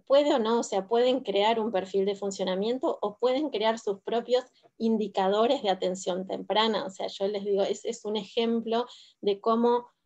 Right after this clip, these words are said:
los datos mueven, ¿no es cierto? La, la, cómo, cómo ponemos esto en realmente la agenda, eh, o la misión nacional,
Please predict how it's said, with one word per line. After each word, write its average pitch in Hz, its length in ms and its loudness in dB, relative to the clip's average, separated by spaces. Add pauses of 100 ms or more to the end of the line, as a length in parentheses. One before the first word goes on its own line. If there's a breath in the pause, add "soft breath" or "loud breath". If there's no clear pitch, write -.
los 190 200 2
datos 233 760 0 (560)
mueven, 240 840 4 (140)
¿no 208 100 -6
es 190 100 -8
cierto? 208 380 2
La, 202 220 4
la, 190 420 0 (120)
cómo, 240 500 2
cómo 226 260 0
ponemos 220 540 0
esto 233 340 0
en 180 140 -2
realmente 196 640 0
la 175 100 0
agenda, 202 840 -4 (380)
eh, 180 300 0
o 175 100 -4
la 170 140 -2
misión 196 720 0 (160)
nacional, 208 880 -2